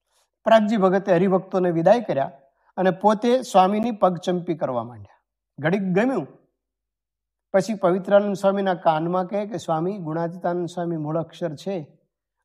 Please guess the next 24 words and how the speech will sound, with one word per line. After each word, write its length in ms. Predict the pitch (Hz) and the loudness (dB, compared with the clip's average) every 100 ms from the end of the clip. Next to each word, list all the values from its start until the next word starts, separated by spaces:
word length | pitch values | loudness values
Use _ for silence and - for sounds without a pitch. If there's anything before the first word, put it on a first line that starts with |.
| - | -6
આ 120 | 156 | -6
સમજશો 640 | 147 165 165 196 - - | -6 -6 -4 -4 -6 -6
ને 200 | 135 135 - _ _ _ _ _ _ _ | -6 -10 -18 _ _ _ _ _ _ _
ત્યારે 300 | - 147 185 | 0 2 2
આત્યંતિક 640 | 208 151 - 185 180 175 170 | 0 -2 -4 -6 -6 -8 -10
કલ્યાણ 340 | 139 127 143 | -10 -8 -10
થશે." 340 | 147 151 - 156 - | -12 -16 -14 -10 0
અને 320 | 262 294 277 | 4 4 4
ખીજાણા 460 | 269 247 240 233 202 | 0 2 4 6 6
ઊભા 260 | 185 202 | 6 6
થઈ, 140 | 175 202 | 4 4
બેઠા 300 | 202 208 208 | 4 6 4
થઈ 140 | 202 | 2
ગયા 240 | 196 185 143 - _ _ _ _ _ _ _ _ _ | 2 2 0 -8 _ _ _ _ _ _ _ _ _
કે, 80 | 208 | -6
"તું 200 | 196 269 | -2 0
શું 260 | - 330 311 | 0 0 2
સમજે 400 | 208 214 269 302 | 2 2 4 4
છે 140 | 254 | 4
તારા 260 | 226 214 180 | 6 6 6
મનમાં?" 420 | 147 131 139 - _ _ _ _ _ _ _ _ _ _ _ _ _ _ _ _ _ - | 2 -6 -14 -20 _ _ _ _ _ _ _ _ _ _ _ _ _ _ _ _ _ -4
વળી 200 | 123 240 | 0 0
ભગતજી 560 | 151 143 156 156 175 170 | 0 -2 -2 -2 -2 0
કહે 240 | 170 208 | 0 -2